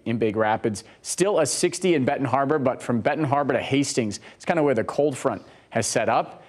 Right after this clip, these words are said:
And low fifties to the north. It's only getting drier and drier here overnight tonight and into tomorrow.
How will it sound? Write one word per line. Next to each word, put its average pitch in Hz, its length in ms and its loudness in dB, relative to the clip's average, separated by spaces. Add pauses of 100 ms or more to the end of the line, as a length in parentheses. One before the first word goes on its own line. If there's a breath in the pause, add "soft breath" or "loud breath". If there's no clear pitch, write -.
(120)
And - 140 -6
low 131 180 4
fifties 139 420 0
to 127 120 0
the 120 80 0
north. 123 300 0
It's 135 180 -2
only 143 420 2
getting 127 360 0
drier 123 500 2
and 123 220 0
drier 117 420 2
here 113 220 0
overnight 135 420 0
tonight 120 340 -2 (280 loud breath)
and 120 100 0
into 117 240 0
tomorrow. 117 500 0